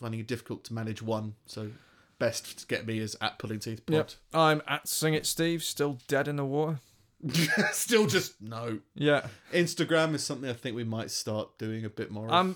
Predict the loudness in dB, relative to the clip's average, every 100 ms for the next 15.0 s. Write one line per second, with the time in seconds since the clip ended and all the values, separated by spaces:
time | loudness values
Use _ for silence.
0 | 6 8 8 4 2 4 4 4 6 8
1 | 8 8 4 0 2 2 2 -2 -4 -6
2 | -6 -6 -10 0 0 2 0 0 -4 -4
3 | -4 -4 -4 -4 -4 -4 -10 _ _ _
4 | -2 -2 -4 -8 -6 0 0 0 -4 -4
5 | -4 -2 -2 -4 -10 -2 0 0 -2 -4
6 | -6 -16 -20 -20 _ 0 4 4 4 2
7 | 4 4 4 2 2 4 4 6 4 0
8 | -4 _ _ _ _ _ -2 0 0 -6
9 | _ _ _ _ 0 0 -2 _ _ -4
10 | -2 -2 -2 2 2 2 0 0 -2 -2
11 | 0 0 -2 -4 -4 -4 -8 -10 -10 -12
12 | _ _ _ _ 0 4 4 4 6 6
13 | 6 -2 -4 -2 2 4 8 6 6 4
14 | 2 4 4 4 0 0 0 4 4